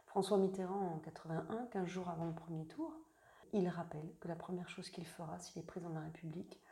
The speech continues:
c'est qu'il abolira la peine de mort, tout en sachant que les sondages démontraient que soixante-dix pour cent de la population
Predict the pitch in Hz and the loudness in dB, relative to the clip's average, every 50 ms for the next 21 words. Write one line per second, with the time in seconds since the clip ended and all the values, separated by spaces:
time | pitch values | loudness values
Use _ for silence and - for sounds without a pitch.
0 | - - - - - - - - 196 - - 202 190 - - - 175 170 185 185 | -20 -20 -20 -16 -10 -6 -2 -2 0 2 2 2 4 4 4 2 2 4 4 2
1 | 175 175 170 185 190 185 - - 165 165 160 156 151 151 151 147 - - - - | 2 0 -2 -4 -6 -6 -6 -4 -2 -2 -2 -2 -2 -4 -6 -6 -10 -14 -12 -10
2 | - - 196 190 190 190 170 - - - 175 160 165 - - - 160 156 156 - | -6 -6 -6 -6 -6 -10 -10 -10 -10 -10 -12 -12 -14 -14 -10 -8 -8 -8 -6 -8
3 | - 170 151 147 147 143 139 - - - - - _ _ _ _ _ _ _ _ | -8 -8 -6 -6 -6 -8 -8 -8 -10 -12 -20 -20 _ _ _ _ _ _ _ _
4 | _ - 170 180 165 160 147 143 - - 277 285 - - _ _ - - 165 - | _ -2 0 0 0 0 -2 -6 -8 -8 -8 -8 -8 -12 _ _ -6 -6 -6 -4
5 | - - 160 - 180 165 151 151 160 - - 151 - - 175 156 151 - - 170 | -6 -6 -6 -6 -6 -6 -6 -6 -8 -10 -12 -12 -10 -8 -8 -8 -8 -10 -14 -18
6 | - - - 156 135 - - - 180 | -18 -14 -12 -12 -10 -10 -10 -10 -12